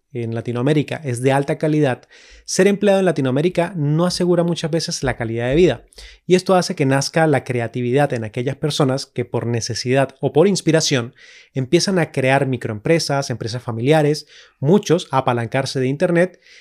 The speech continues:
y de la economía global para generar ingresos.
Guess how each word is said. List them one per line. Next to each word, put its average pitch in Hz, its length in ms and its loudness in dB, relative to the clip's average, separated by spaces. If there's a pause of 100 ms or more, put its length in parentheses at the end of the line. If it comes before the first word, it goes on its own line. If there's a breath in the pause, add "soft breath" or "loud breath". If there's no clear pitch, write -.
(160 soft breath)
y 160 120 4
de 180 40 6
la 196 80 4
economía 147 460 0
global 135 320 2
para 190 180 -2
generar 127 300 0
ingresos. 123 560 -4